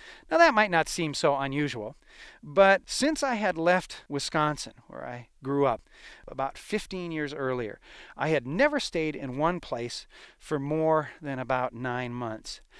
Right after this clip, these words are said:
I knew that I loved Alaska. I had a pretty good idea I wanted to stay here, but I had never felt fully settled, and I kept moving around from one place to another, sometimes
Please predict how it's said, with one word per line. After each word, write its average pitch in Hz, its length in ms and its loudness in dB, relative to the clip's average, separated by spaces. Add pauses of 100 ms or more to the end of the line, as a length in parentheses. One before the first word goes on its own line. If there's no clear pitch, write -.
(420)
I 123 140 -10
knew 165 400 2
that 185 160 6
I 160 100 6
loved 180 380 6
Alaska. 147 600 0 (240)
I 127 60 -10
had 131 180 -2
a 107 60 -8
pretty 302 240 -4
good 202 140 4
idea 156 400 4
I 120 120 -4
wanted 135 300 -4
to 101 60 -18
stay 190 380 -6
here, 147 300 0 (180)
but 143 160 4
I 185 120 8
had 190 180 -2
never 285 200 0
felt 196 300 4 (440)
fully 208 580 2
settled, 170 600 6
and 101 120 -20
I - 60 -20
kept - 360 0 (320)
moving 180 540 2
around 151 520 0
from 131 280 -10 (260)
one 175 340 2
place 156 400 0
to - 80 -6
another, 135 260 -2
sometimes 240 680 -2